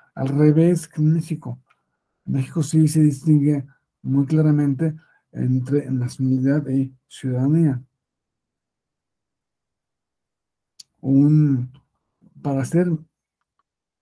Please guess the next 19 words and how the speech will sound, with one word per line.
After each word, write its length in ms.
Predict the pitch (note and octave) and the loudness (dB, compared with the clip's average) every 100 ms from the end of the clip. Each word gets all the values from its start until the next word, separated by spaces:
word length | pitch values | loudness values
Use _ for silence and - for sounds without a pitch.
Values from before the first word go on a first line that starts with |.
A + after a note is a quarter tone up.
| _ _ _ _ _ _ _ _ _ _ _ _ _ _ | _ _ _ _ _ _ _ _ _ _ _ _ _ _
ciudad-, 640 | - D3+ D3+ D#3+ D#3 B2 | -2 2 4 2 0 -4
eh, 260 | B2 A2 | -8 -8
para 220 | B2 C3+ B2+ | -8 -8 -4
ser, 240 | D3 D3 | -2 -2
este, 440 | C#3 B2+ B2+ A#2+ F#2 F#2 _ _ _ | -4 -8 -8 -8 -10 -20 _ _ _
nacional 580 | B2+ C3 B2+ E3 E3 E3+ | -4 -2 -2 2 4 4
mexicano 720 | E3 E3 - F3+ E3+ F3 D3+ | 2 0 -4 -2 0 0 -2
hace 160 | C3 C3 | -4 -10
falta 460 | - C#3 C3 C#3 | -6 -6 -6 -10
tener, 340 | C3+ B2 B2 B2 _ _ _ _ _ _ | -10 -8 -6 -8 _ _ _ _ _ _
eh, 480 | C3+ C3 B2+ B2 B2 - _ _ _ _ _ _ _ _ _ _ | -10 -4 -2 -2 -4 -8 _ _ _ _ _ _ _ _ _ _
unos 560 | - B2 C#3+ C#3+ C3+ B2+ | -8 2 4 4 2 0
padres 380 | - C3 C3+ B2+ | -2 0 0 -2
mexicanos, 800 | B2+ B2 - D#3+ D#3 D#3 D#3 D#3 | -2 -4 -8 -2 2 2 0 -2
haber 240 | B2 C3 | -6 -4
nacido 460 | B2+ B2+ - C3+ B2+ | -4 -6 -4 -4 -4
en 80 | B2 | -6
territorio 520 | - B2 - C3 B2+ | -8 -12 -10 -6 -4
mexicano 760 | C3+ C3+ - D#3 D3+ D#3 D#3 | -4 -6 -2 2 4 4 2